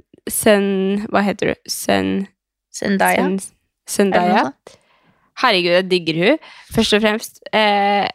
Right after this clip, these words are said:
Speaker 1: og så er det noe med den karakteren hun spiller der. Altså, jeg føler at jeg, jeg blir sånn, jeg gir faen-humør. <laughs> Eller jeg blir sånn,
Speaker 2: Ja.
Speaker 1: jeg blir sånn, eh, jeg vet ikke, jeg blir sånn fri av å se på det.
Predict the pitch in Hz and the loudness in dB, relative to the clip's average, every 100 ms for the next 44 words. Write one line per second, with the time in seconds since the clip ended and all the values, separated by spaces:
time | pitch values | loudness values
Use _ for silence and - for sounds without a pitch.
0 | _ _ - 220 - - 190 165 180 226 | _ _ -6 -2 0 0 2 2 2 0
1 | 190 185 180 185 185 - 202 175 180 - | 2 2 0 0 -2 0 0 0 -2 -2
2 | - 170 170 196 269 226 220 214 - 220 | 0 2 2 2 2 2 0 0 0 2
3 | 175 175 175 - 214 190 185 - 190 190 | 2 2 2 0 2 2 2 2 2 4
4 | 202 185 202 196 175 196 - 175 175 170 | 2 -2 -2 0 4 4 2 2 0 -4
5 | - _ _ _ _ - 175 180 185 - | -8 _ _ _ _ -2 2 4 2 0
6 | 190 196 170 156 185 202 208 302 - - | 2 2 2 0 4 4 6 4 0 -10
7 | - 254 247 220 214 214 185 202 196 - | -2 2 4 6 4 6 4 2 -4 0
8 | 285 294 - - _ _ _ _ - - | 2 2 0 -18 _ _ _ _ -2 2
9 | 240 233 220 214 202 196 196 196 208 202 | 2 2 2 0 0 -2 -2 0 0 0
10 | 202 208 220 - - _ _ _ _ - | 2 0 -4 -16 -20 _ _ _ _ 2
11 | 294 254 - 302 269 277 269 - - 277 | 6 6 4 4 4 4 2 4 4 4
12 | 571 - - 262 277 220 185 226 | 0 -10 0 2 4 2 2 0